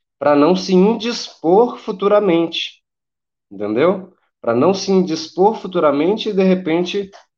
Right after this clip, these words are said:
ter que, é, aí sim, engolir sapos e ter que aceitar qualquer coisa, porque senão,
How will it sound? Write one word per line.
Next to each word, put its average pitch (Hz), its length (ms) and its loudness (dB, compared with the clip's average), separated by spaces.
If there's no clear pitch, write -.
ter 165 160 -2
que, 165 580 -2
é, 110 920 0
aí 131 300 0
sim, 190 540 0
engolir 147 480 2
sapos 139 760 0
e 120 380 -4
ter 143 100 -2
que 143 480 -2
aceitar 131 1000 0
qualquer 143 520 0
coisa, 175 440 2
porque 175 560 -6
senão, 147 880 -2